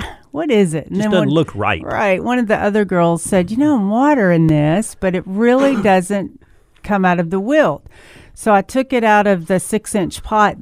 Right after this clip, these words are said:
Speaker 1: that the, after we closed and just set the six-inch pot and the plant next to each other.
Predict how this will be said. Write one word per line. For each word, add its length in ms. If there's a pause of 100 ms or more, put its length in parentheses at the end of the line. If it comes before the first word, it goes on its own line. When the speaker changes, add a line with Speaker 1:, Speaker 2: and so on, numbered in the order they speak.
Speaker 1:
that 280
the, 260 (120)
after 360
we 140
closed 920
and 160
just 180
set 200
the 100
six-inch 540
pot 400 (380)
and 140
the 60
plant 480
next 300
to 60
each 240
other. 380